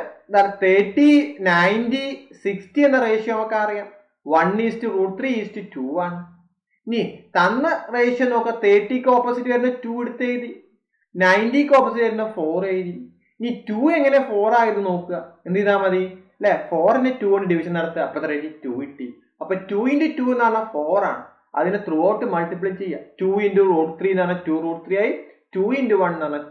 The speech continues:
ടു ആണ്. അപ്പൊ സിക്സ്റ്റീന്റെ ഓപ്പോസിറ്റ് സൈഡ് വരുന്ന side എന്ന് പറഞ്ഞാൽ two root three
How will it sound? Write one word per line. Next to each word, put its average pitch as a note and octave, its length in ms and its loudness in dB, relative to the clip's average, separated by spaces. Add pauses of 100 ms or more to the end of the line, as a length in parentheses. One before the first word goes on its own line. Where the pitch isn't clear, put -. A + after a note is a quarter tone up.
ടു B2+ 120 -10 (220)
ആണ്. C#3 140 -12 (380)
അപ്പൊ E3 180 -8
സിക്സ്റ്റീന്റെ A3 500 0
ഓപ്പോസിറ്റ് G3 380 -2
സൈഡ് F#3 300 -2
വരുന്ന E3+ 180 -2 (100)
side D#3+ 300 0
എന്ന് G3 140 -2
പറഞ്ഞാൽ E3+ 200 -2 (120)
two E3+ 60 -2 (120)
root D3 240 -4
three D#3+ 100 -8